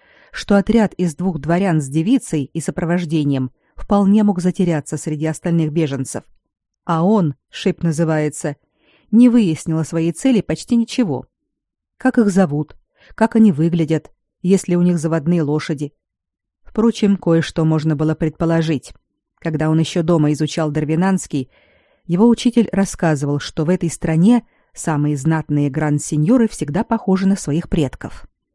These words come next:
Три дюжины, так их называют. Ну, а самый знатный из них король, м? Лучано достал из кошелька серебряный флорин и вгляделся в отчеканенную на нём горделивую физиономию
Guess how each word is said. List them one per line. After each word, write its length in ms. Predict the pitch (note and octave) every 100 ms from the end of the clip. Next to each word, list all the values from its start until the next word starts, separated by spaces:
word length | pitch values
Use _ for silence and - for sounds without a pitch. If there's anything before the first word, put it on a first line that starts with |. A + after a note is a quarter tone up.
| _ _ _
Три 200 | - B3
дюжины, 480 | E3 D#3 C#3 C3+ C3 _ _ -
так 220 | F#3+ -
их 120 | -
называют. 600 | E3 D3+ D#3+ C#3+ C3 - - _ _ _ _ _ _
Ну, 300 | D#3+ D#3+ B3
а 100 | C4+
самый 420 | E3+ - F3+ G3 E3
знатный 580 | D3 D3 F3 - F3+
из 120 | D3+ C3
них 280 | C#3+ E3+
король, 400 | - D#3 F#3 D#4 - _
м? 300 | - D#3 B3+ - _ _ _ _ _ _ _ _ _ _ _ _ _ -
Лучано 400 | D3 D3 B3+ B3+
достал 380 | G3+ - G#3+ G3
из 120 | -
кошелька 560 | - - D#3+ - E3+ -
серебряный 600 | - E3 D#3+ D3+ D#3+ D#3+
флорин 520 | D3 E3+ E3 D#3 C#3+ - _ _ _ -
и 100 | D#3
вгляделся 580 | C3+ D3+ C#3 B3+ - A3
в 40 |
отчеканенную 800 | G3 - E3+ - G3 G3 F#3 E3
на 80 | C#3+
нём 260 | D3 D#3+ D#3+
горделивую 640 | D3+ D#3 C3+ D#3 D#3 D#3+
физиономию 840 | D#3 F3+ D3 E3 D#3+ D3 C#3+ C#3+